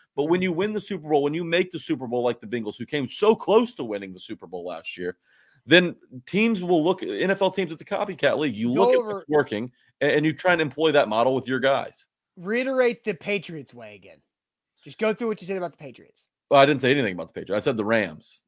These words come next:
Speaker 1: I said the
Speaker 2: You said the
Speaker 1: Rams, the qu-, the, the veteran quarterbacks, and then the Bengals way.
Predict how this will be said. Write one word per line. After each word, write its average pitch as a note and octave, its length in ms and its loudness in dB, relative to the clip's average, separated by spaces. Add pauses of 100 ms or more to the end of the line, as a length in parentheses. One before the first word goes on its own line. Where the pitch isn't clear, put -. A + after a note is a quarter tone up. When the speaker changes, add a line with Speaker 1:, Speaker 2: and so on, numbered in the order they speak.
(140)
Speaker 1:
I A#2 40 -18
said C#3 160 0
the A#2 60 -2
Speaker 2:
You C#3 200 4
said - 20 6
the D#3 60 6
Speaker 1:
Rams, D#3 140 2 (260)
the C3 160 -4
qu-, - 200 -8
the, A#2+ 380 0
the G#2 180 -6
veteran C#3+ 360 4
quarterbacks, A#2+ 640 2
and A#2 100 -2
then B2 80 -2
the G#2+ 80 -2
Bengals G2+ 460 -2
way. B1 100 -12